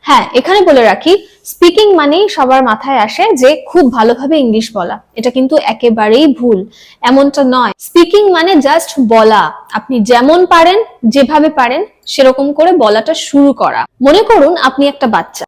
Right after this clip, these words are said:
একটু খেয়াল করে দেখুন একটা বাচ্চাকে কি করে কথা বলা শেখানো হয়। তাকে কিন্তু আগে শোনানো হয়। আমরা বড়রা তার সামনে নানান কথা বলি, বলি, "এটা বলো, ওটা বলো, এভাবে বলো, এগুলো বলো", বিভিন্ন ধরনের কথা তার সামনে কিন্তু বলি। শুরু করি কি দিয়ে?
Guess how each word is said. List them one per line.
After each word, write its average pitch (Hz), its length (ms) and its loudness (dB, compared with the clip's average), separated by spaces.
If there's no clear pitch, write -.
একটু 311 220 2
খেয়াল 339 300 2
করে 349 180 2
দেখুন 320 300 0
একটা 349 220 -2
বাচ্চাকে 247 500 -2
কি 285 140 -2
করে 277 220 2
কথা 226 220 -4
বলা 233 220 0
শেখানো 226 380 -8
হয়। 190 220 -10
তাকে 226 240 -2
কিন্তু 302 300 0
আগে 302 380 0
শোনানো 269 540 -2
হয়। 208 340 -8
আমরা 285 320 2
বড়রা 277 600 4
তার 285 140 0
সামনে 285 400 -4
নানান 294 540 -2
কথা 226 260 -4
বলি, 202 380 -4
বলি, 294 560 4
"এটা 302 220 2
বলো, 254 460 4
ওটা 320 220 2
বলো, 254 380 2
এভাবে 302 440 2
বলো, 269 440 2
এগুলো 320 420 4
বলো", 269 380 2
বিভিন্ন 370 340 6
ধরনের 311 540 2
কথা 240 520 -2
তার 233 140 0
সামনে 240 320 -6
কিন্তু 262 280 -2
বলি। 233 400 0
শুরু 349 320 4
করি 381 220 4
কি 370 160 2
দিয়ে? 381 280 2